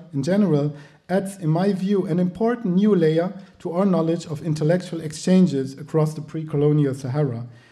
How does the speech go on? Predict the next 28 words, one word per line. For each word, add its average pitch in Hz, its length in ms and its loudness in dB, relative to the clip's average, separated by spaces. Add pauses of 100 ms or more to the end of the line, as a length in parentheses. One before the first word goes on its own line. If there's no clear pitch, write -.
(220)
It 160 200 -4
illustrates 190 640 2
how 151 160 -2
scholarly 151 720 -2
and 147 140 -2
religious 175 440 0
affiliation 156 920 -2 (140)
circulated 151 760 -2
vi-, 156 200 -4
via 165 460 0
a 151 40 -4
network 156 600 -4 (220)
of 151 160 -4
autonomous 170 560 -2
centers 175 440 -6
of 151 160 -12
Muslim 180 360 -6
erudition 151 720 0 (260)
neatly 190 360 0
situated 156 720 -2 (320)
along 180 260 4
one 208 180 2
of 190 200 -6
the 202 60 -2
main 240 360 4
channels 147 540 -6
of - 160 -14
trans-Saharan 156 840 -4